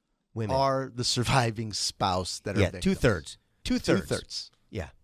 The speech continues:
Speaker 2: Two-thirds are women, and it's usually of the surviving spouse. So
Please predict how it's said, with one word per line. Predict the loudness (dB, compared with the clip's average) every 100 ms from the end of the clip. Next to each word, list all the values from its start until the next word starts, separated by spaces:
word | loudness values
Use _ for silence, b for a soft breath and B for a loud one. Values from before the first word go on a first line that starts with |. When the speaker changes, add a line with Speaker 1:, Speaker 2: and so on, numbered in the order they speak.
| -4
Speaker 2:
Two-thirds | 2 2 0 2 4 4 -2 0
are | 0
women, | 2 0 -2 -8 -20 _ _ _ -4
and | 0
it's | 0 0
usually | 0 2 2
of | 2 2
the |
surviving | -2 2 4 4 0
spouse. | -6 -8 -10 -14 -20 _ b b b b b b
So | 0 2 2